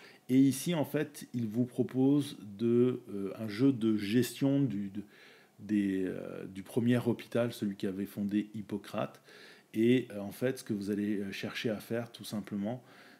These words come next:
c'est, euh, recruter des, euh, des, euh, bah, recruter, récupérer des patients dans la file d'attente ici. Donc,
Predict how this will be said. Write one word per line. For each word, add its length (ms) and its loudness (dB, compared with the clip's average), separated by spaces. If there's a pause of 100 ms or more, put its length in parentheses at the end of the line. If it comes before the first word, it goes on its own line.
c'est, 600 2
euh, 180 -4
recruter 720 2
des, 360 4
euh, 300 -2 (480)
des, 380 -2
euh, 160 -6 (160)
bah, 100 -10
recruter, 480 -8 (180)
récupérer 840 6
des 140 2
patients 520 -4 (400)
dans 300 -2
la 140 2
file 220 -2
d'attente 420 -4
ici. 260 -6
Donc, 340 -4